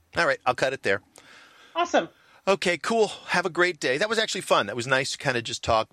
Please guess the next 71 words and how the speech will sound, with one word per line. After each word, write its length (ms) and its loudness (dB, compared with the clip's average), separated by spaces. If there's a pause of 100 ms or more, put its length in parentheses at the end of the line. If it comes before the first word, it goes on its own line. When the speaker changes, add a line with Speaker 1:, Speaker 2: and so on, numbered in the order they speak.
Speaker 1:
more, 500 -2
uh, 160 2
organically 640 -2
about 420 -2
stuff, 460 -6
you 80 -4
know? 240 -4 (100)
I 80 -4
mean, 140 -4
Speaker 2:
Yep. 260 2
Speaker 1:
I, 100 0
I, 40 -2
that's 160 -6
why 80 0
I 60 0
just 120 -8
kept 200 -2
letting 180 -4
it 60 -14
go. 180 -2
I 80 -2
was 140 -8
thinking, 260 -6
"Well, 160 -2
should 160 -8
I 60 -2
bring 160 -2
it 100 -4
back?" 240 -4
And 100 -6
I'm 120 -8
like, 220 -14
"Nah, 320 -4 (200)
Speaker 2:
Nah. 140 4
Speaker 1:
we're 80 6
having 220 2
a, 40 -4 (220)
we're 120 4
having 200 0
a 40 -6
good 140 -4
time." 220 -4
And 40 -6
if 120 -10
we're 100 -4
having 240 0
a 60 -8
good 200 -10
time 200 -6
com-, 240 -4 (240)
talking 340 -4
about 240 -2
it, 140 -12
then 100 -8
I 60 -6
think 220 -16
people 220 -14
pick 200 -14
up 100 -12
on 120 -10
that 80 -18
and 80 -18
they'll 80 -14
have 120 -16
a 40 -20
good 120 -20
time 140 -16
in 60 -20
the 60 -20
conversation 540 -14
too. 160 -14